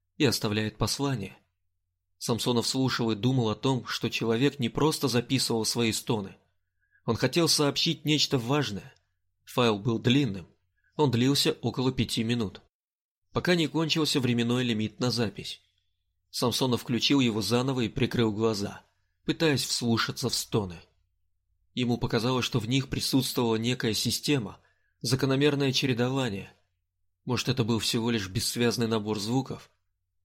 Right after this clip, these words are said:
А может, какой-то код? Предсмертное послание напоминало азбуку Морзе. А ведь Юкин служил на флоте и должен был знать ее на зубок.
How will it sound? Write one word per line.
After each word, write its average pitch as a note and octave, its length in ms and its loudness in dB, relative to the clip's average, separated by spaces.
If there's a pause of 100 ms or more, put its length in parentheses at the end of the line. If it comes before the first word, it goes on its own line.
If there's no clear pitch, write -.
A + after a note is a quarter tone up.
(120)
А A2+ 80 -8
может, B2 240 0
какой-то B2+ 400 0
код? C#3+ 340 -2 (840)
Предсмертное D#3+ 600 0
послание D3+ 500 2
напоминало C3+ 640 0
азбуку B2 440 -4
Морзе. B2+ 420 -2 (560)
А C3+ 80 0
ведь A#2 200 2
Юкин A#2+ 300 0
служил A#2+ 340 0
на A2 120 0
флоте C#3+ 460 0
и G#2+ 60 0
должен A2+ 340 2
был A2+ 140 2
знать C#3 340 0
ее A2+ 140 0
на A2+ 100 -2
зубок. A#2 460 -2